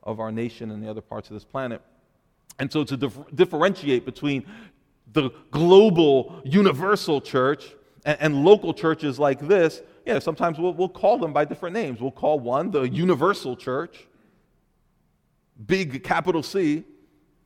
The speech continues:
and then local churches, local bodies, respectively. And, and local churches,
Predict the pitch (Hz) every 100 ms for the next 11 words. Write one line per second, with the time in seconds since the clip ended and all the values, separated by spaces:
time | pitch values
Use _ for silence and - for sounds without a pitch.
0 | _ - 220 269 320 - 196 - 104 -
1 | - _ _ - 208 180 123 117 104 110
2 | 101 - _ _ _ _ _ _ _ -
3 | - 165 - 123 113 110 123 135 143 175
4 | 202 185 - 147 139 139 120